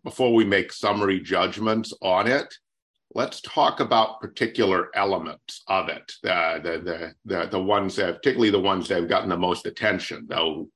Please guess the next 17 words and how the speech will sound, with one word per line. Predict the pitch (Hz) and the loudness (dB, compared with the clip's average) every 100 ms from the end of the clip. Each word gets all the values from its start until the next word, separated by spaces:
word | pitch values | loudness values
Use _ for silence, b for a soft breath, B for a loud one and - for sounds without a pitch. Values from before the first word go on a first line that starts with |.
| - | -16
you | 101 87 92 | -10 -2 -2
can | - 90 | -2 -8
feel | 82 - 90 | -6 0 0
free | 87 98 | 2 2
to | 87 | 2
call | 85 90 85 | 2 2 4
out | 85 82 82 | 4 2 0
ones | 85 80 78 | 0 0 -2
that, | 92 80 - b b b b - | -4 -4 -6 b b b b -2
um, | 92 80 | 0 0
have | 78 87 | -2 -2
not | 101 98 - | 2 2 2
gotten | 92 85 82 | 0 0 -4
enough | 80 76 | -6 -6
attention. | - - 85 76 - - - b b b _ | -8 -6 -4 -4 -8 -12 -18 b b b _
So, | - - 147 110 - - _ _ _ - - | -4 4 4 4 -4 -16 _ _ _ -14 -2
um, | 98 90 85 85 | 2 2 0 -4